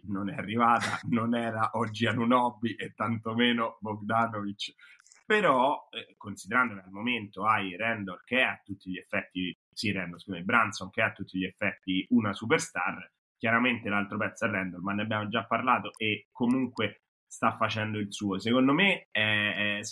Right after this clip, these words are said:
è un grande mercato quello, quello dei Knicks, perché Anunoby li ha cambiati, eh, drasticamente. Da quel momento hanno tipo il miglior record della Lega o giù di lì,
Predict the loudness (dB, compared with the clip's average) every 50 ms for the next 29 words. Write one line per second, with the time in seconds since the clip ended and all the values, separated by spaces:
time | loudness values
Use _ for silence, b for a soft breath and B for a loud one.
0 | -8 -8 -6 -4 -4 -4 -2 0 0 0 0 0 -2 -4 -4 -6 -6 -4 -2 -2
1 | -2 -2 -4 -10 -8 -6 -4 -4 -2 -2 -2 -4 -6 -4 -4 -4 -4 -4 -4 -6
2 | -6 -8 -10 -10 -10 -10 -6 -2 -2 -2 -2 0 2 4 4 4 4 4 2 2
3 | 0 -2 -4 -6 -4 -2 -2 -2 -4 -4 -8 -12 _ -8 -4 -4 -4 -4 -6 -8
4 | -12 -10 -8 -2 0 2 2 2 2 0 -2 -2 -2 0 2 2 2 2 2 4
5 | 4 2 2 2 2 2 2 0 -2 -2 -2 -2 -2 -2 0 0 0 0 0 0
6 | 0 2 0 0 0 0 -4 -4 -4 -4 -2 -2 0 2 0 0 0 -2 -6 -6
7 | -10 -6 2 2 2 2 2